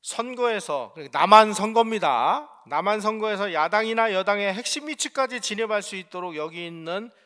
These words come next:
일꾼들이 모색하고 만들어야 된다. 우리 쪽하고 연계된 사람들이 남조선 정당에서 주도권을 틀어쥐게 되면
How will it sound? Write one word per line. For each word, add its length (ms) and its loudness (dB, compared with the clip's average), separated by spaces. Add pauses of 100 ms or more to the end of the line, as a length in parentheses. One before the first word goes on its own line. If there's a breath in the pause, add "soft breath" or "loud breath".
(280 soft breath)
일꾼들이 760 -14 (160)
모색하고 1300 -14
만들어야 400 -6
된다. 540 -6 (760 soft breath)
우리 300 -8
쪽하고 540 -4
연계된 520 -4
사람들이 640 -8
남조선 520 -8
정당에서 1000 -8 (220 loud breath)
주도권을 720 -10
틀어쥐게 680 -10
되면 480 -12